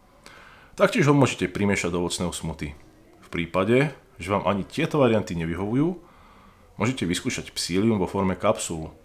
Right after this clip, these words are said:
Tento doplnok stravy ponúka jednoduchú možnosť, ako pohodlne zvýšiť príjem vlákniny.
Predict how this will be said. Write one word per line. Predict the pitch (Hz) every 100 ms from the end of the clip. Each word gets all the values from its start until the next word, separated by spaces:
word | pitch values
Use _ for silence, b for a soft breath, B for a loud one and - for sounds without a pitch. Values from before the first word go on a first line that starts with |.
| -
Tento | 156 180
doplnok | 107 95 117 80
stravy | - 113 127 90
ponúka | - 95 92 85
jednoduchú | 92 101 98 -
možnosť, | 76 80 98 123 131 - - b b b b -
ako | - -
pohodlne | 110 107 104 87
zvýšiť | 80 101 - -
príjem | 87 95 87
vlákniny. | 85 95 101 92 82